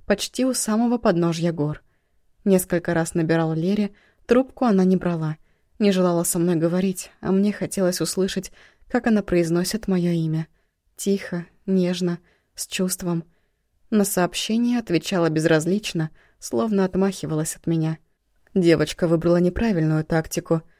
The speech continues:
Меня её показное равнодушие только заводит и злит. Отоспавшись в доме, который мне оставил дед матери, я встал рано утром, собрался, взвалил на плечи огромный рюкзак с провизией на неделю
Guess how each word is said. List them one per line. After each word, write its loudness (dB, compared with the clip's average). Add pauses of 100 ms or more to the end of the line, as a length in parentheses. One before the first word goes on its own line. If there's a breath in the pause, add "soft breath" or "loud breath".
(260)
Меня 4
её 6
показное 4
равнодушие 2
только 2
заводит 4
и 0
злит. -2 (560)
Отоспавшись -2
в 0
доме, 4
который 0
мне 2
оставил 0
дед -2
матери, -2 (500 soft breath)
я 2
встал -2
рано 0
утром, 0
собрался, -2 (400 soft breath)
взвалил 4
на 2
плечи -2
огромный 2
рюкзак 2
с -10
провизией 0
на 2
неделю 0